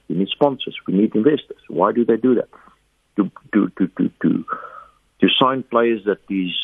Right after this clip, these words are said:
um, good enough to play for us. Secondly, to keep our talent, to keep our players, um, in the province. And then we can build a team. And, um, and, uh, uh, can, can you imagine, do you remember twenty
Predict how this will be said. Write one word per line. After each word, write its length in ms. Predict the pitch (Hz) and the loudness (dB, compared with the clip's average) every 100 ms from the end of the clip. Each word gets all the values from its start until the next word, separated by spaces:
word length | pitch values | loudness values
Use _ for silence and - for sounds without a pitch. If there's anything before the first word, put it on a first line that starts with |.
| - - | -6 -2
um, 460 | 87 82 80 76 - | 0 0 -4 -8 0
good 180 | 117 | 2
enough 260 | 107 107 101 | 2 0 -2
to 60 | 101 | -6
play 240 | - 104 | -2 -2
for 200 | 101 110 | 0 -4
us. 60 | 123 - _ _ _ _ _ _ _ - - | -4 -10 _ _ _ _ _ _ _ -4 0
Secondly, 340 | 135 131 120 | 0 0 -6
to 140 | - - - | -6 -10 -2
keep 240 | 92 - | -2 0
our 140 | - | -2
talent, 360 | 80 82 73 - | -2 -4 -4 -6
to 80 | - | -14
keep 280 | - 135 - | 0 0 2
our 80 | 90 | -2
players, 420 | - 90 87 76 - - | -2 -2 0 -4 -8 -6
um, 320 | - 78 80 - | -2 -2 -2 -4
in 80 | 95 | -2
the 80 | 87 | 0
province. 420 | - 78 98 123 - _ _ - | 0 0 -2 -10 -14 _ _ -4
And 160 | 107 | 0
then 120 | 117 170 | 2 2
we 140 | 110 | 2
can 220 | 107 98 | 2 2
build 200 | 98 110 | 2 2
a 40 | 107 | 0
team. 240 | - - _ _ _ _ _ _ _ _ - | -4 -12 _ _ _ _ _ _ _ _ -2
And, 360 | 95 101 98 | 0 0 0
um, 340 | 98 101 98 - _ _ _ _ - | 2 2 -2 -6 _ _ _ _ -4
and, 160 | 107 | -2
uh, 40 | - | 0
uh, 300 | 104 - - - | 0 0 -2 0
can, 160 | 117 117 | -2 0
can 240 | 123 120 | 0 2
you 100 | 143 | 2
imagine, 400 | 190 160 147 143 | 2 2 2 0
do 80 | 117 | 2
you 40 | |
remember 320 | 107 127 165 170 | 2 2 0 -4
twenty 340 | - 143 135 | -2 -2 -2